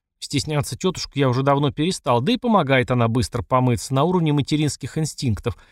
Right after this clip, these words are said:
которые к нам с братом, по сути, испытывает. С полчаса, и все, халат на себя и на выход. Клах осталось прибрать в ванной, собрать наше грязное белье и одежду, которую понесет в стирку.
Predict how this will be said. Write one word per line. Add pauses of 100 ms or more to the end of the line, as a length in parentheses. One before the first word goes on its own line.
(120)
которые
к
нам
с
братом,
по
сути,
испытывает. (800)
С
полчаса,
и
все,
халат
на
себя
и
на
выход. (320)
Клах
осталось
прибрать
в
ванной,
собрать
наше
грязное
белье
и
одежду,
которую
понесет
в
стирку.